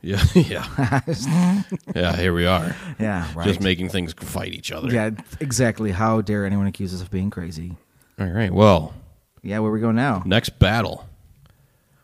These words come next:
Speaker 1: We have Snippy the Horse,
Speaker 2: Uh-huh.
Speaker 1: A K A Lady the Horse.
Speaker 2: Yep.
Speaker 1: Fighting the Walk Walk.
Speaker 2: Yeah. Moving on down the word division still.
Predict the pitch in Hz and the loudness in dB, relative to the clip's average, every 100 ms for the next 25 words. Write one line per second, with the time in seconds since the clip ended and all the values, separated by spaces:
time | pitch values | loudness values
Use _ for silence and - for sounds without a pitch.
0 | _ - 95 - - 135 139 165 135 98 | _ -4 -2 0 2 6 6 6 6 6
1 | 113 - - - _ 85 80 80 151 - | 4 0 -8 -14 _ -14 -10 -10 -10 -14
2 | _ _ _ _ - 101 98 82 90 80 | _ _ _ _ -10 -6 -2 0 0 -2
3 | 90 95 90 95 80 82 82 - - - | -4 -6 -8 -10 -10 -8 -8 -8 -10 -14
4 | - 101 - _ _ _ _ _ _ _ | -14 -14 -14 _ _ _ _ _ _ _
5 | _ _ _ _ _ _ _ - - 107 | _ _ _ _ _ _ _ -20 -2 0
6 | 120 120 90 110 - - - - - - | 0 0 0 -4 -6 -8 -10 -18 -20 -20
7 | _ _ _ _ - _ _ _ _ _ | _ _ _ _ -20 _ _ _ _ _
8 | _ 127 165 82 - _ _ 110 117 123 | _ -4 -2 -4 -10 _ _ -8 -2 0
9 | 123 123 117 117 123 123 120 135 120 123 | 2 2 2 2 2 2 2 0 0 -2
10 | 117 120 - 147 156 143 | -2 -4 -2 0 0 -2